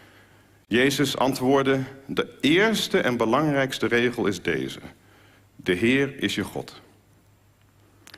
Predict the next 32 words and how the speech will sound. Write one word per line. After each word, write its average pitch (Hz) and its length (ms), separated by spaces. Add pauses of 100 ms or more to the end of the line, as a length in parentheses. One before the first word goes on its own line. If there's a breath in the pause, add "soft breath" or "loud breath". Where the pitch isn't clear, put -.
Je 107 120
moet 120 260
van 107 220
hem 95 100
houden 123 360
met 123 140
je 98 60
hele 107 280
hart, 135 520 (1040)
met 87 140
je 90 100
hele 143 420
ziel 113 580 (760 soft breath)
en - 100
met 90 120
je - 60
hele 113 240
verstand." - 680 (1120 loud breath)
Maar 98 80
die 101 120
tweede 180 420
regel 180 360
is 110 60
net 156 180
zo 151 140
belangrijk. 87 640 (320 soft breath)
"Van 104 200
de 90 80
mensen 151 400
om 113 100
je 101 100
heen 185 560